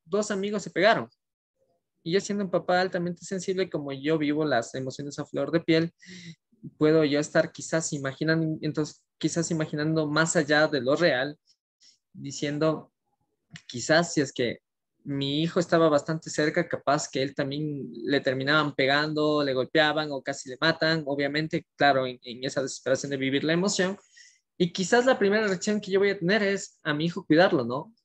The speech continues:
Y quizás, quién sabe qué diga, eh, decirle, "Bueno, entonces, ¿sabes qué? Yo creo que sería bueno cambiarte de colegio".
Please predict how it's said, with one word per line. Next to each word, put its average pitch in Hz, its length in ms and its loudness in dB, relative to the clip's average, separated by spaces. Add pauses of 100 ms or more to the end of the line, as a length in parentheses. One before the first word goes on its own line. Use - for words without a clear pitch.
Y 151 80 -8
quizás, - 380 -2
quién 156 140 -4
sabe 151 200 0
qué 147 120 -6
diga, 135 340 -6
eh, 131 160 0
decirle, 151 560 0
"Bueno, 139 240 -2
entonces, 127 360 -10
¿sabes 143 320 -4
qué? 180 300 0 (300)
Yo 139 140 -4
creo 156 200 0
que 160 80 -14
sería 139 240 -2
bueno 139 240 -2
cambiarte 131 400 0
de 135 100 2
colegio". 120 380 -2